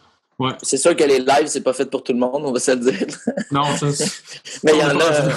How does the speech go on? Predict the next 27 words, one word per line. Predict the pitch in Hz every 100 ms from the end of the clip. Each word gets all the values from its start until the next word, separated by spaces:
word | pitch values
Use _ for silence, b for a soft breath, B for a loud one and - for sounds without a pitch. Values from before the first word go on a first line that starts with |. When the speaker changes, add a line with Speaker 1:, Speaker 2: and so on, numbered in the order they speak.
| -
Speaker 1:
on | 180 180 - - 143
Speaker 2:
non, | 147 196
mais, | 165 139 131 131 127
tu | 123
sais, | 143 135
en |
même | 127 120
temps, | 117 135
ça, | 123 117 117 - -
c'est | - 113
des | 123
trucs | 120 135 113 -
qui | 123 110
s'en | 110 120 120
viennent, | 117 110
là. | 127 _
Moi | 123 127
aussi, | 123 139
je | 131
vais |
sûrement | 127 131 131
avoir | 131 131
une | 127
couple | 113 -
de | 123
cascades | 123 120 - 127 123
en | 117